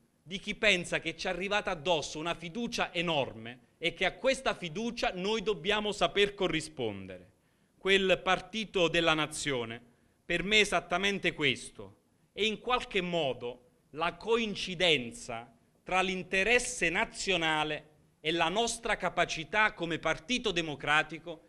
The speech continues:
di essere all'altezza delle sfide che abbiamo di fronte a noi.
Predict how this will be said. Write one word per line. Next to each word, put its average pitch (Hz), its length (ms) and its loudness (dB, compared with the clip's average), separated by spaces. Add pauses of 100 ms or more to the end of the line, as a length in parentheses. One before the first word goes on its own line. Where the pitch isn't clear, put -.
di 139 160 -2
essere 190 380 2
all'altezza 160 880 -2 (180)
delle 156 280 -2
sfide 135 580 -8
che 156 120 -4
abbiamo 123 520 -2
di 131 140 -6
fronte 120 460 -6
a 117 100 -8
noi. 92 360 -12